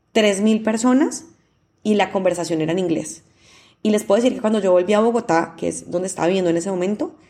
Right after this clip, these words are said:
el dolor que yo sentía en los hombros no era normal y les aseguro que eso era meramente estrés y nervios que luego los síntomas del cuerpo <laughs> días después salieron a hablar y a decir como, "Amiga, tuvimos un shock de estrés bastante alto".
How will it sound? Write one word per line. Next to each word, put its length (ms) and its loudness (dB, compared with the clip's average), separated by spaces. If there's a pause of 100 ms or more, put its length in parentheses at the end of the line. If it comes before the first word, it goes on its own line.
(400)
el 200 2
dolor 340 2
que 140 0
yo 80 0
sentía 280 0
en 80 0
los 160 -4
hombros 440 0
no 180 2
era 120 0
normal 680 0 (160)
y 180 -8
les 300 -2 (260)
aseguro 480 0
que 80 -2
eso 120 -2
era 280 -4
meramente 1200 -2
estrés 640 -2
y 100 -4
nervios 640 -2 (460)
que 360 0
luego 760 2
los 200 -2
síntomas 420 -2
del 140 -2
cuerpo 640 2 (400)
<laughs> 420 -18
días 400 2
después 460 2
salieron 440 -2
a 60 0
hablar 320 4
y 60 4
a 60 2
decir 320 -2
como, 300 -2
"Amiga, 400 0
tuvimos 380 0
un 120 -2
shock 240 -2
de 60 -2
estrés 460 -2
bastante 340 -2
alto". 380 -2